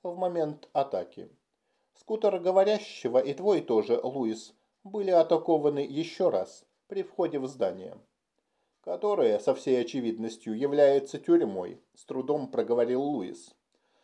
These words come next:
Голова напоминала наполненный водой баллон. Язык не слушался, но Ву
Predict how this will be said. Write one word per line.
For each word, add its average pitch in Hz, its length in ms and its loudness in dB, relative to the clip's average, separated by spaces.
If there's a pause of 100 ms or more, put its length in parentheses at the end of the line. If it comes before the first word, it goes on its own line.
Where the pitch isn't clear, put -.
(140)
Голова 180 480 6
напоминала 147 580 4
наполненный 143 720 0
водой 131 360 6
баллон. 127 480 4 (300)
Язык 165 400 -4
не 151 140 -8
слушался, 117 720 -4
но 143 240 2
Ву 147 380 -2